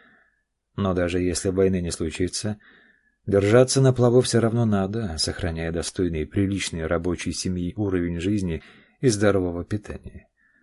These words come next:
А для этого надо продолжать промысел.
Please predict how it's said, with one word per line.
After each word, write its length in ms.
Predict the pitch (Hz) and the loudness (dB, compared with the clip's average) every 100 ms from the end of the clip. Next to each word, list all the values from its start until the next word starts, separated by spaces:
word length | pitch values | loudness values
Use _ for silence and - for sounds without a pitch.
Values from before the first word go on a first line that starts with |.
| _ _ - | _ _ -10
А 100 | 85 | -4
для 140 | 85 | 0
этого 280 | 85 107 110 | 0 0 0
надо 260 | 123 127 135 | 0 0 0
продолжать 760 | 143 151 151 104 92 95 - | 0 2 0 0 -2 -2 -6
промысел. 720 | - 85 76 76 - - 76 | -6 -6 -6 -8 -10 -10 -10